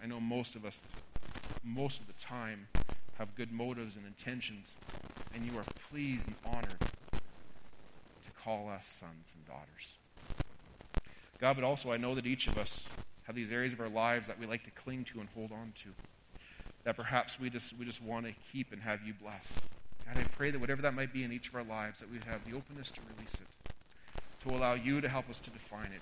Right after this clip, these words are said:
even to redefine it. That we would understand the nature of our pursuits, that we would understand the nature of what it means to allow Jesus into all aspects of our lives. That we may fully understand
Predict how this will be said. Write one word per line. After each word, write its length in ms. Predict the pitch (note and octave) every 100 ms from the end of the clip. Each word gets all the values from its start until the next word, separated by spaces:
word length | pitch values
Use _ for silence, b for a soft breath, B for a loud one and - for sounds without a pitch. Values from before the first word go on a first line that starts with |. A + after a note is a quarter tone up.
| -
even 120 | A#2+
to 120 | A2 -
redefine 520 | A2+ B2+ A#2 F2+ E2+
it. 1040 | E2 - - - - - - - - - - -
That 80 |
we 140 | B2+ C#3
would 100 | C#3
understand 540 | C3+ B2 - C3+ C#3
the 60 | B2+
nature 280 | C3 C#3 D3
of 80 |
our 140 | A#2+ A2+
pursuits, 480 | - - - A2+ -
that 80 |
we 40 | A#2+
would 100 | A#2+
understand 300 | B2 C3 B2
the 60 |
nature 380 | B2 C#3 C3+ C3+
of 100 | A2+ B B B
what 140 | - C#3
it 80 | C3
means 260 | C3+ C#3
to 80 | C3+
allow 220 | B2 B2+
Jesus 380 | B2 C3+ C3+ B2+
into 180 | C3 B2
all 280 | A#2+ B2+ B2+
aspects 400 | A2 - G#2+ A#2
of 100 | G2
our 80 |
lives. 440 | F2+ - - - - - - - - - - - - - - - - - - - - -
That 80 | A#2
we 60 |
may 120 | A#2 A2+
fully 400 | - C3 B2+ A#2+
understand 480 | A2 A#2+ A2 G#2+